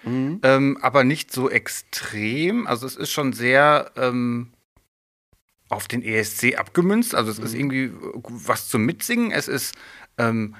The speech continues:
Speaker 2: nicht sperrig mit Rockelementen,
Speaker 1: Mhm.
Speaker 2: aber an sich schon sehr poppig auch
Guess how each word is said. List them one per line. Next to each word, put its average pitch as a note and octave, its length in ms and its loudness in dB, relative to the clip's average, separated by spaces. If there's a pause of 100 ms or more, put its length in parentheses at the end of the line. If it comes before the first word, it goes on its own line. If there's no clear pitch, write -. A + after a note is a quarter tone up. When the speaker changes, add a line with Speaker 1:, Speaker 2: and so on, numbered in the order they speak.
Speaker 2:
nicht F#3 280 0
sperrig F3+ 600 0
mit A2 180 0
Rockelementen, C3 880 0
Speaker 1:
Mhm. G#2+ 60 -2
Speaker 2:
aber B2 260 4
an G#2 220 -4
sich C#3 340 -4
schon A2 260 -2
sehr A2 600 2 (640)
poppig F3+ 440 2
auch F3 420 4